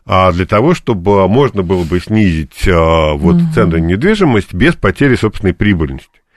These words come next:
Speaker 1: Но они этого не хотят, потому что это монополия.
Speaker 2: Ну, хорошо, монополия, но насколько застройщикам выгодно, что вот строят вот эти вот свечки тридцатипятиэтажные, там по пять штук на одном пятачке,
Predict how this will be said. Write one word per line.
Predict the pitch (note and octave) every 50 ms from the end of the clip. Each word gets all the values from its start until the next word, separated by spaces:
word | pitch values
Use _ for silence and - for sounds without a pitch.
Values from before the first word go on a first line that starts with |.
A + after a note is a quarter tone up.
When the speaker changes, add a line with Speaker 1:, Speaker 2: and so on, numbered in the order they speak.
| _ - - - -
Speaker 1:
Но | - F#2
они | A2 D3 G3+ C4
этого | C4 A3 - A3+
не | A#3 A3+
хотят, | F#3 - G#3 G3+ - - D#3+ F3 - _ _ _ _
потому | - - - C3+ E3+
что | F3 - - E3
это | D#3 - D3
монополия. | C3 B2 A2+ G#2+ - - A2+ G#2 F#2+ F#2 F2 -
Speaker 2:
Ну, | F#3 F3 F3 F#3 F#3+ F#3
хорошо, | F3 - - G#3 G#3 G#3 - G3 E3
монополия, | D#3+ E3 E3+ F#3 F#3+ - F#3+ F3 D#3+ C#3+ C#3 C#3
но | C#3 C#3+ D3 D#3 D#3 D3+ D3+
насколько | D3 D3+ D#3 - - F#3+ F#3+ - F#3
застройщикам | E3 E3+ E3 - F#3 F#3 F3+ E3 - - - D#3+ D#3+ D3+
выгодно, | F#3+ G#3+ G3+ F#3 F3+ D#3 D#3+ D#3 D#3
что | - - - E3
вот | D#3 E3 C#3+
строят | - - - F3+ F3 D#3+ D3+ - -
вот | -
эти | - - -
вот | C#3 C#3 -
свечки | - - G#3 A3+ - - F3
тридцатипятиэтажные, | - - E3+ - - - D#3 - - - - E3 E3 - F3 D#3 C#3+ C3 C#3 C#3 C3
там | - C#3 C#3
по | D3 - D3+
пять | - D3+ -
штук | - - - D3+ -
на | - D3+
одном | D3 C#3 D3+ D3 D3
пятачке, | - - D#3+ D#3 - - - C#3+ C3